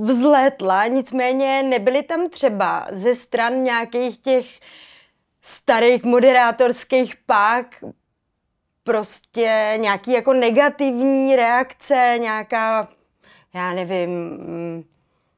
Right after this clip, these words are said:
prostě ně-, nějaká soupeřivost nebo tak?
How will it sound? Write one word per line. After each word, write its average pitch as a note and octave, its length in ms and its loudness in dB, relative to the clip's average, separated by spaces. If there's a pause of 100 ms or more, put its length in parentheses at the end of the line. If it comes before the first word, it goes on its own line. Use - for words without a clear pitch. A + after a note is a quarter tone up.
(1000)
prostě A3 280 -4
ně-, A3+ 280 -2
nějaká G#3 880 0
soupeřivost G#3+ 1000 0
nebo G#3 240 -2
tak? G#3 400 0